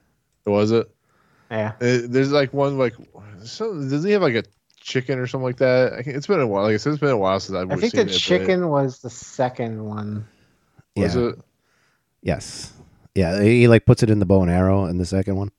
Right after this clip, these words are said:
Speaker 3: right?
Speaker 1: Yeah, yeah, yeah.
Speaker 3: It's funny, the, the funny parts that you remember are not the funny parts that I would probably call the funny parts.
Speaker 1: <laughs>
Speaker 3: Not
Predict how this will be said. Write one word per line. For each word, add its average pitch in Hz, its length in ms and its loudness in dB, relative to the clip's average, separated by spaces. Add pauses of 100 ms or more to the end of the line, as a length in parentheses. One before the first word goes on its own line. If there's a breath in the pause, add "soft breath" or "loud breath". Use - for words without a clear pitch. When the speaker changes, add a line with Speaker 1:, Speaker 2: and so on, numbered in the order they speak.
(920)
Speaker 3:
right? 95 220 0
Speaker 1:
Yeah, 101 400 2
yeah, 98 240 2
yeah. 92 400 0 (1120 soft breath)
Speaker 3:
It's - 140 -2
funny, 240 300 6
the, 151 240 4 (400)
the 147 140 6
funny 143 480 4
parts - 440 2
that 110 160 -2
you 113 160 2
remember 95 460 0
are 90 60 -2
not 95 220 -2
the 107 60 -4
funny 95 280 -2
parts - 400 -6
that 78 240 -6 (680)
I 85 200 -4
would 85 400 -2 (420)
probably 78 480 -4 (680)
call 80 200 -8
the - 80 -14
funny 170 220 -6
parts. - 420 -14 (640)
Speaker 1:
<laughs> - 460 -20
Speaker 3:
Not - 180 -4